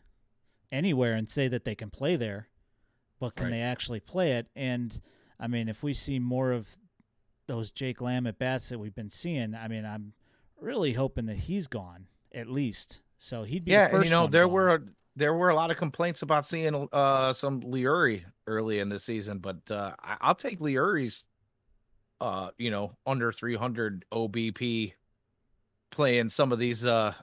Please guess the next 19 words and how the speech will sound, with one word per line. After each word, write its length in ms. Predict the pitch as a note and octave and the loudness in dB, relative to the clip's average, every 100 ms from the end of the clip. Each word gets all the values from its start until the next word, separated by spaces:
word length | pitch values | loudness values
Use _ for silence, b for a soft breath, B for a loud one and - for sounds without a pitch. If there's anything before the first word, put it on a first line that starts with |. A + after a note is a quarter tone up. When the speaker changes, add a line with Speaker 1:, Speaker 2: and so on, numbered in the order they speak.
| - | -12
Speaker 2:
s-, 180 | - - | -10 -8
these, 180 | B2+ A#2+ | -4 -4
some 140 | C#3 | -2
of 60 | A#2 | -2
these 120 | A2 | -2
secondary 460 | - A2+ A#2 A2 G#2 | -2 -2 -2 -2 -2
positions 460 | A2+ A2+ A2 A2+ | -4 -8 -6 -8
that, 100 | G#2 | -8
you 140 | G2 A2+ | -8 -6
know, 100 | G2+ | -4
he, 100 | A2 | -4
maybe 220 | G#2+ G#2 | -6 -4
he's 180 | A2 G2 | -6 -4
not 240 | G#2+ G2+ - | -4 -4 -6
the 80 | |
most 220 | G#2+ G#2+ - | -6 -6 -8
comfortable 460 | G#2 G#2 F#2+ G2+ | -10 -10 -8 -6
at, 160 | F#2+ F#2 | -6 -6
like, 240 | G2 F#2+ | -8 -10